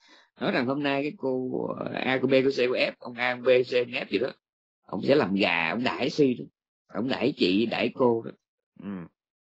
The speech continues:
Mà mình nghe như vậy đó, mà mình vẫn ăn thì không được. Không thấy nhưng mà mình có nghe loáng thoáng. Đó, thì cũng được. Chứ, chứ, chứ không phải là nghe cái tiếng của cái con đó nha. Đó. Chứ nếu mà nghe tiếng con đó thì,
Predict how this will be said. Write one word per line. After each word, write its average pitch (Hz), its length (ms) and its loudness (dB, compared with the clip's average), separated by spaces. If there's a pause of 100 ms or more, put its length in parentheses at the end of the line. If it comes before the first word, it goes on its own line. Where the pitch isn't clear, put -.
(960)
Mà 104 120 0
mình 107 160 2
nghe 143 340 4
như 135 160 0
vậy 110 220 -4
đó, 135 160 -6 (560)
mà 92 160 -6
mình 98 140 0
vẫn 92 200 0
ăn 127 260 2
thì 92 80 -4
không - 140 -12
được. 82 140 -2 (920)
Không 139 220 0
thấy 170 240 4
nhưng 175 100 4
mà 117 60 6
mình 104 160 2
có 147 100 4
nghe 147 280 4
loáng 190 300 4
thoáng. 254 260 -2 (680)
Đó, 113 260 -4
thì 104 100 -4
cũng 131 200 0
được. 120 140 2 (200)
Chứ, 151 80 -2 (160)
chứ, - 80 6 (240)
chứ 165 100 4
không 139 120 0
phải 147 140 2
là 156 80 2
nghe 139 300 2
cái 170 120 -2
tiếng 277 220 4
của 226 100 2
cái - 120 0
con - 240 0
đó 254 240 -4 (300)
nha. 160 280 -6 (360)
Đó. 80 100 -8 (460)
Chứ 180 180 2
nếu 135 220 4
mà 247 100 0
nghe 139 200 2
tiếng 269 280 2
con 160 220 0
đó 208 160 -2
thì, 110 220 -2